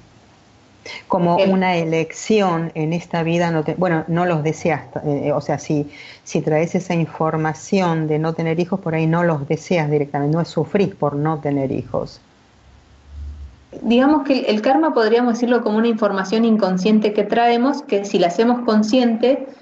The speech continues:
Speaker 2: ahí dejamos de sufrir cuando nos dejamos de pelear con eso. Por
Speaker 1: Ujú.
Speaker 2: ejemplo, en al-, en uno de los árboles que trabajamos, lo que había vivido la abuela era, había sido súper, súper, súper duro. Entonces,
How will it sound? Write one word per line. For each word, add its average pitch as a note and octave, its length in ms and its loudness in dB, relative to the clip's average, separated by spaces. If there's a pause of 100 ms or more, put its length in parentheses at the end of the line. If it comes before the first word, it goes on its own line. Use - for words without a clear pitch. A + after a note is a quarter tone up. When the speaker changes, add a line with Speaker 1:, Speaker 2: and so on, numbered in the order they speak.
(260)
Speaker 2:
ahí G#3 180 2
dejamos G3 400 0
de F#3 100 2
sufrir F#3+ 380 2
cuando F#3+ 360 4
nos F3+ 240 4
dejamos G#3 380 2
de F#3+ 80 4
pelear F#3+ 340 2
con F#3 160 0
eso. F#3 320 -2 (540)
Por F#3+ 180 2
Speaker 1:
Ujú. F#3 80 0
Speaker 2:
ejemplo, G3 380 2 (360)
en F#3 140 2
al-, G3 240 0
en F#3+ 120 0
uno A#3 180 4
de A3+ 100 4
los G#3 160 0
árboles A3 320 2
que G3 120 -2
trabajamos, A#3 640 0
lo F#3+ 140 0
que F3+ 80 0
había F#3+ 260 4
vivido G#3 360 4
la F#3 100 4
abuela G#3+ 340 2
era, G3+ 100 4
había G3 180 2
sido G3+ 220 0
súper, C4+ 600 2
súper, A3 320 0
súper G#3 360 0
duro. G#3 220 4
Entonces, F#3 420 0